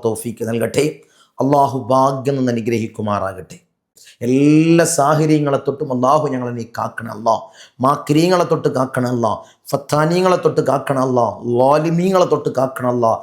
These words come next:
ഐനീങ്ങളെ തൊട്ട് കാക്കണം അല്ലാ. ഇത്തരം പൈശാചികമായ ഉപദ്രവത്തൊട്ട് അള്ളാഹുവെ ഞങ്ങളെയും ഞങ്ങളെ മക്കളെയും ഞങ്ങളെ ഭാര്യയെ, ഭാര്യമാരെയും ഞങ്ങളെ കുടുംബങ്ങളെയും ഞങ്ങളുമായി സ്നേഹിക്കുന്ന സഹ-, സഹവസിക്കുന്ന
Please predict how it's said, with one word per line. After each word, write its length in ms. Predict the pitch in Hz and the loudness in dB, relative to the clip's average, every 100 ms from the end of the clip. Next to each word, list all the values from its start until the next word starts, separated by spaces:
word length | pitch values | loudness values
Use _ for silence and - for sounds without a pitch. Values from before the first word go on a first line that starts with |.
| - _ _ - - | -8 _ _ -6 -2
ഐനീങ്ങളെ 420 | 160 170 170 165 151 | 0 0 2 2 2
തൊട്ട് 180 | 143 139 127 | 0 -2 0
കാക്കണം 300 | 131 135 127 | 0 -2 -2
അല്ലാ. 140 | 120 113 - - _ | 0 -2 -4 -18 _
ഇത്തരം 220 | - 139 127 | -4 2 2
പൈശാചികമായ 880 | 139 - 151 165 139 165 156 143 143 | 2 2 2 2 2 2 4 2 0
ഉപദ്രവത്തൊട്ട് 600 | 123 139 156 160 160 143 135 | 0 2 2 4 2 2 0
അള്ളാഹുവെ 480 | 131 143 156 156 147 127 | 4 4 4 2 -2 -4
ഞങ്ങളെയും 500 | 135 147 165 180 147 - _ _ - | -2 2 2 2 -2 -8 _ _ -8
ഞങ്ങളെ 200 | 135 147 147 | -2 2 2
മക്കളെയും 560 | 143 - 185 196 185 151 139 | -2 0 2 4 4 2 -4
ഞങ്ങളെ 220 | 143 147 123 | 0 0 2
ഭാര്യയെ, 460 | 143 156 165 175 170 | 2 4 2 2 2
ഭാര്യമാരെയും 720 | 156 175 190 180 165 156 147 127 104 _ _ - | 2 2 2 2 2 2 0 -4 -12 _ _ -8
ഞങ്ങളെ 260 | 135 156 156 156 | 0 2 2 0
കുടുംബങ്ങളെയും 720 | 151 160 175 190 196 190 170 156 | 0 0 0 0 2 2 2 0
ഞങ്ങളുമായി 540 | 143 151 151 151 151 147 | -2 0 2 4 2 2
സ്നേഹിക്കുന്ന 640 | - 143 151 170 170 165 156 147 - | -4 -2 2 2 2 0 0 0 2
സഹ-, 360 | 139 165 160 - - | 2 4 2 -2 -2
സഹവസിക്കുന്ന 760 | 143 - 175 180 165 - 151 | 0 0 0 -2 -4 -6 -6